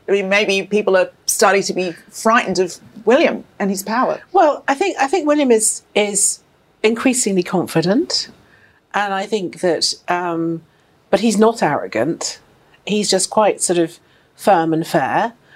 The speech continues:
Speaker 2: I think what he said all those week, months ago, ago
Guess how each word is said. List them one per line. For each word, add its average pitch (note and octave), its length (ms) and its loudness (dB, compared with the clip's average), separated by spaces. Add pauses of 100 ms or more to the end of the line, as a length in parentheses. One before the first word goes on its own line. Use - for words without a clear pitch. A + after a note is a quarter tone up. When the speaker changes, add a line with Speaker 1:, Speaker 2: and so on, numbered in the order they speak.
(120)
Speaker 2:
I G3+ 40 4
think G#3+ 160 2
what F#3 100 -2
he F#3+ 80 -4
said F3 320 0 (240)
all F3 100 4
those E3 300 2 (140)
week, D#3+ 240 0
months - 240 0
ago, D3+ 200 2
ago C#3+ 160 2